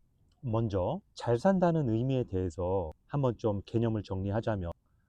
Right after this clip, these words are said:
아, 네 가지 정도로 나눠볼 수 있을 것 같아요. 첫 번째로는 아무래도 금전적인 여유겠죠. 그냥 솔직히 말씀드리자면 금전적인 여유가 있어야 아무래도 생활의 여유가 생기고, 아,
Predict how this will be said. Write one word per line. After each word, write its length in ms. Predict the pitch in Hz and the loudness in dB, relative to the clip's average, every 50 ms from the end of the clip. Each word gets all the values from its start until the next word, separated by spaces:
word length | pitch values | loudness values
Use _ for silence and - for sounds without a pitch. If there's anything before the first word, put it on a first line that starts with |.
| _ | _
아, 160 | - 104 95 90 | -4 -4 -2 -2
네 180 | 90 104 113 | 0 2 2
가지 240 | 127 123 151 131 131 | 4 4 2 2 2
정도로 600 | 117 117 104 101 87 95 85 82 85 107 147 - - | 0 -2 -2 -2 -2 -4 -2 -4 -4 -6 -6 -6 -4
나눠볼 340 | - 101 110 123 117 110 113 | 0 2 4 4 4 2 0
수 120 | - - | 0 -2
있을 140 | 98 - - | -6 -6 -6
것 80 | - - | -8 -8
같아요. 320 | 90 87 - - 92 85 82 | -8 -8 -8 -10 -10 -6 -6
첫 140 | - - | -2 2
번째로는 580 | - 190 185 - 160 147 127 120 110 98 95 107 113 _ _ _ _ _ _ _ _ _ _ _ _ | 4 4 4 4 4 2 2 2 0 -2 -4 -6 -8 _ _ _ _ _ _ _ _ _ _ _ _
아무래도 560 | 104 104 110 117 117 120 101 113 113 107 98 - _ _ | -2 0 2 2 2 4 4 4 2 0 -2 -6 _ _
금전적인 960 | - 127 123 123 123 151 156 151 123 127 117 104 92 95 92 95 123 156 190 - _ _ - | -2 -2 0 0 2 0 0 0 2 0 0 0 -2 -4 -4 -4 -6 -8 -10 -12 _ _ -2
여유겠죠. 800 | 98 101 113 127 131 113 95 80 - - 90 85 87 85 80 80 - _ _ | 2 2 4 4 4 2 0 0 -4 -6 -6 -6 -4 -6 -8 -10 -16 _ _
그냥 180 | - 113 92 | -4 -4 -4
솔직히 380 | 90 - 180 170 - 180 - 175 | -2 -2 -2 -2 -2 -2 -2 0
말씀드리자면 520 | 143 98 90 - 117 104 101 98 95 98 - - _ | 0 0 -2 -2 -4 -4 -2 -2 -2 -4 -4 -6 _
금전적인 580 | - 131 135 143 160 156 143 147 139 139 127 | -2 2 4 4 4 4 4 4 2 2 2
여유가 300 | 104 101 104 110 107 120 | 2 2 4 4 4 4
있어야 640 | 107 87 - - 110 101 87 82 87 92 90 82 73 - _ _ _ _ | 2 2 0 -2 -2 -2 -2 -2 -4 -6 -6 -8 -12 -16 _ _ _ _
아무래도 560 | 98 101 104 104 101 92 - 101 95 90 82 - _ _ _ _ _ _ _ _ | -6 -4 -2 -2 -2 -2 -2 -2 -2 -4 -6 -10 _ _ _ _ _ _ _ _
생활의 440 | _ - - 175 170 165 156 143 139 104 | _ -6 -2 2 4 4 4 4 4 2
여유가 280 | 92 95 95 92 95 | 2 0 0 -2 -4
생기고, 560 | 87 - 131 131 120 113 92 92 92 117 165 202 | -4 -6 -4 -4 -2 -2 -2 -2 -4 -4 -4 -6
아, 120 | - 90 | -8 -10